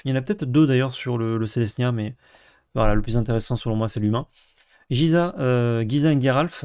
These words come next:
euh, pour quatre mana qui meulent de quatre quand ils arrivent en jeu, et durant chacun de vos tours, vous pouvez jouer un zombie de votre cimetière. C'est pas mal niveau value, euh, ça va forcer vos adversaires à gérer votre cimetière s'ils le peuvent, s'ils peuvent pas, bah, ça vous donne pas mal, euh, de value, et en plus vous n'avez pas forcément envie de curver Vi-, Giza et Geralf,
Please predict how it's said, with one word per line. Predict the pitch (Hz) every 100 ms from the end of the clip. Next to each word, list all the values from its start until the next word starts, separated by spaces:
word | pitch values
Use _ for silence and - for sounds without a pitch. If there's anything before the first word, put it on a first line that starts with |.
| 120
euh, | 117
pour | 110 110
quatre | 135 127
mana | 123 131
qui | 143 117
meulent | 117 123
de | 127
quatre | 123 127
quand | 127
ils | 120
arrivent | 113 113
en | 113
jeu, | 107 127 - - _
et | - 113
durant | 113 117
chacun | 131 127
de | 120
vos |
tours, | 110 131
vous |
pouvez | 127 120
jouer | 117
un | 117
zombie | 113 120
de |
votre | 113
cimetière. | - 107 117 131 - - _
C'est | - 131
pas | 135
mal | 135 160
niveau | 156 139
value, | 135 127 139 160 _ _ _ -
euh, | 123 113
ça | 110 120
va | 113
forcer | 135 120 139
vos | 139
adversaires | 123 123 - 131
à |
gérer | 113 117
votre | 120
cimetière | - 113 131 131
s'ils | - 117
le | 113
peuvent, | 120 139
s'ils | -
peuvent | 113 107
pas, | - 110
bah, | 117 - 117
ça | -
vous | 110
donne | 107 110 107 - - _ _ -
pas | 131
mal, | 127 131 123
euh, | 123 113 110 107
de | 107
value, | 110 120 147
et |
en | 123
plus | 135
vous | 131
n'avez | 110
pas | 139
forcément | 143 - 147
envie | 143 127
de |
curver | 143 127 139
Vi-, | 127 123 143
Giza | 110 113 123
et |
Geralf, | 110 110 147 -